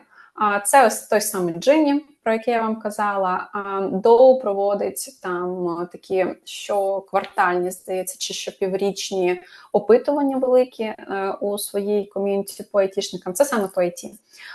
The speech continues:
А, можна дивитися, ем, роз-, ну, в розрізі вакансій, які постять інші компанії на джоб-сайтах. Тобто ви можете подивитися, які вакансії зараз відкриті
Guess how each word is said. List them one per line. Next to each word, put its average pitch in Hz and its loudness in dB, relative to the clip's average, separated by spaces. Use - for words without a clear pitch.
А, 196 2
можна 262 2
дивитися, 220 2
ем, 185 0
роз-, 226 2
ну, 226 0
в 185 -6
розрізі 208 0
вакансій, 214 0
які 196 -2
постять 214 -2
інші 208 -4
компанії 202 0
на 175 0
джоб-сайтах. 190 -4
Тобто - 0
ви 240 6
можете 233 0
подивитися, 208 0
які 196 -2
вакансії 196 -2
зараз 196 -4
відкриті - -2